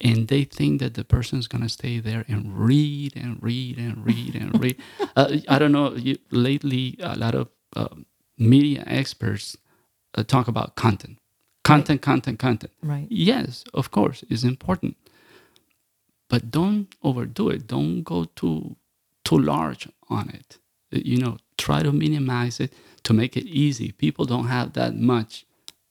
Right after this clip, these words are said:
Speaker 1: attention span or
Speaker 2: Mm-hmm.
Speaker 1: that time. You know, everybody's busy. And you want it just to capture the right amount of attention. And then is when they're gonna reach out to you.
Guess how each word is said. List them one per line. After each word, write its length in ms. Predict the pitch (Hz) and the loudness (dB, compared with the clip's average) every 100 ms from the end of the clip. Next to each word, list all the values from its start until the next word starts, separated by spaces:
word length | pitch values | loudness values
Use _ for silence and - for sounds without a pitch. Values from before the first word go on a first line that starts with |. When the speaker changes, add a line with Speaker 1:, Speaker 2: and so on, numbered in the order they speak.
| - | -4
Speaker 1:
attention 500 | - - 127 113 - | -2 4 4 2 -6
span 340 | - - 131 - - | -6 -8 -10 -10 2
or 140 | 175 120 | 6 6
Speaker 2:
Mm-hmm. 80 | - | 6
Speaker 1:
that 240 | 113 - | 0 -2
time. 380 | - 120 123 - _ _ _ | 2 4 4 -2 _ _ _
You 100 | 117 | -4
know, 220 | 107 113 - | -4 -4 0
everybody's 460 | 120 135 120 120 | 4 4 2 -2
busy. 460 | - 117 123 110 - _ _ - - - - _ _ - | 2 4 4 -2 -12 _ _ -20 -20 -20 -20 _ _ 2
And 180 | 110 | 4
you 100 | 123 | 6
want 160 | 131 131 | 4 0
it 80 | 117 | -2
just 240 | 123 123 | -4 -4
to 60 | 113 | -6
capture 480 | - 120 110 - 117 | -4 -4 -4 -4 -6
the 240 | 98 104 | -4 -4
right 480 | 101 110 117 131 131 | -2 0 0 0 -2
amount 440 | 131 117 101 101 104 | -2 0 -2 -2 -4
of 120 | 104 | -6
attention. 680 | 120 - 101 - 113 101 - _ _ _ _ _ - | -10 -6 -6 -4 -6 -8 -12 _ _ _ _ _ -2
And 380 | 117 104 98 95 | 2 2 2 0
then 320 | 123 135 104 | 2 4 2
is 180 | 101 - | -2 -6
when 220 | 101 110 | -6 -6
they're 100 | 104 | -6
gonna 240 | 110 101 101 | -6 -6 -6
reach 300 | - - - | -12 -12 -12
out 140 | - - | -12 -14
to 120 | - | -14
you. 120 | - | -20